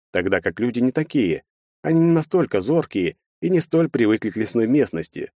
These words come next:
Словом, подобная расцветка одежды повысит немного мою маскировку. Полезно, когда придётся прятаться. Вернувшись в гильдию,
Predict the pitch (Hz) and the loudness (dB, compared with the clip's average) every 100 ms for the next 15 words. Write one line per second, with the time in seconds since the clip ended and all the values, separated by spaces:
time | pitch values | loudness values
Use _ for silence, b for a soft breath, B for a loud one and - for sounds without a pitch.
0 | _ _ - - 98 90 85 98 98 92 | _ _ -10 0 2 2 0 0 0 0
1 | 92 92 - 95 - 95 113 151 90 82 | -2 -2 -2 -4 -2 -4 0 -2 -2 -8
2 | - _ - 160 180 165 160 117 104 101 | -8 _ -6 0 0 0 2 2 2 2
3 | 101 107 113 117 - 170 135 80 - - | 0 0 0 0 -2 0 0 0 -8 -12
4 | _ _ - 85 90 143 113 95 82 101 | _ _ -6 -2 2 2 2 -2 -2 -2
5 | 95 90 104 87 92 135 110 76 71 - | -2 -2 -2 -2 -2 -2 -2 -4 -10 -14
6 | _ _ _ _ _ 87 95 95 87 - | _ _ _ _ _ 0 2 2 0 -4
7 | 87 92 135 123 123 104 | -6 0 0 2 2 2